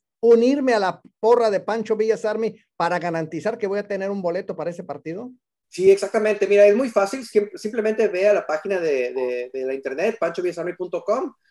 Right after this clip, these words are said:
Speaker 2: o cualquier red social, a-, arroba Villas Army, nos encuentras y regístrate en, en nuestras páginas.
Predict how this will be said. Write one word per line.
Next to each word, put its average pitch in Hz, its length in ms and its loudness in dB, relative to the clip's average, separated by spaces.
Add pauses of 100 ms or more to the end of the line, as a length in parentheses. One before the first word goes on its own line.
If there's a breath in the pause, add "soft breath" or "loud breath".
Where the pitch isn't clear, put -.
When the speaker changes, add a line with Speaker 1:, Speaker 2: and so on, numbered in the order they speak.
(120)
Speaker 2:
o - 160 -6
cualquier 175 320 0
red 202 180 2
social, 196 500 -2 (240)
a-, 151 300 -4
arroba 185 440 2
Villas 175 320 0
Army, 196 380 -4 (220)
nos 160 160 -8
encuentras 196 580 -4 (280 soft breath)
y 190 100 -2
regístrate 233 800 -4
en, 160 400 -6
en 165 80 -12
nuestras 165 260 -8
páginas. 240 500 -4